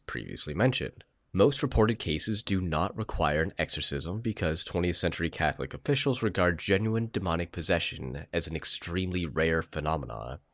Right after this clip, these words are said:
that is easily confounded with natural mental disturbances. Despite that fact, every diocese is required to have at least one priest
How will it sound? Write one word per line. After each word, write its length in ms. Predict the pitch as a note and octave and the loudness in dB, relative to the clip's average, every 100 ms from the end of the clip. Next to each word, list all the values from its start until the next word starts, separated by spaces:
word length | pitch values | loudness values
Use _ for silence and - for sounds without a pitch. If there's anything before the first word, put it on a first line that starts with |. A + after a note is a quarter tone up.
| - _ _ _ - | -20 _ _ _ -4
that 120 | D#2+ | -2
is 160 | E2+ - | -2 -4
easily 340 | G2+ G2+ G2 G#2 | -2 -2 0 0
confounded 520 | - F#2 E2+ C#2 D2+ | -2 -4 -4 -4 -2
with 260 | D2+ D#2+ D2+ | -2 -2 -4
natural 500 | A#1 - C#2+ D2 - | -6 -4 -2 -2 -4
mental 480 | G1+ - - A1 - - | -10 -8 -6 -6 -8 -10
disturbances. 840 | - - G#2 G2 - - - - - _ _ _ - | -2 4 6 6 0 -6 -10 -12 -14 _ _ _ -4
Despite 340 | F2+ F#2+ F#2+ | 2 4 4
that 160 | B2 A2+ | 4 2
fact, 400 | D#2+ D#2+ A#2+ - _ - | 0 0 -4 -12 _ 0
every 300 | F2+ A2 A2+ | 2 4 4
diocese 640 | D#2+ D2 D#2 - G2 A#2+ | 4 2 0 -2 -4 0
is 160 | E2 E2+ | 0 0
required 400 | G2+ E2 D#2 D#2+ | 0 4 4 2
to 80 | |
have 220 | D#2+ E2 G#2 | 0 0 0
at 120 | F#2+ | 0
least 320 | E2+ G#2 - | 0 -2 2
one 220 | E2+ G#2+ | 2 2
priest 520 | - - D#2 F#2 - | 0 -2 -2 -2 -6